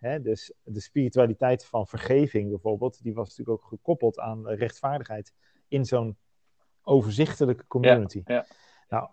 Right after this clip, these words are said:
Speaker 1: nou, op het moment dat wij dat opblazen naar, we zijn maar één s-, individuutje in een wereldgemeenschap en verbonden met, eh,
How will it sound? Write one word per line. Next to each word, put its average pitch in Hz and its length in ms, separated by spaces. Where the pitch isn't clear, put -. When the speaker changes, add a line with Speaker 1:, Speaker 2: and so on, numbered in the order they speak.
Speaker 1:
nou, - 140
op 151 140
het 123 100
moment 147 360
dat 139 140
wij 123 180
dat 120 180
opblazen 131 580
naar, 110 440
we 107 80
zijn 120 240
maar 117 260
één 127 460
s-, - 220
individuutje 131 720
in 117 100
een 113 100
wereldgemeenschap 120 960
en 113 100
verbonden 120 520
met, 117 260
eh, 107 640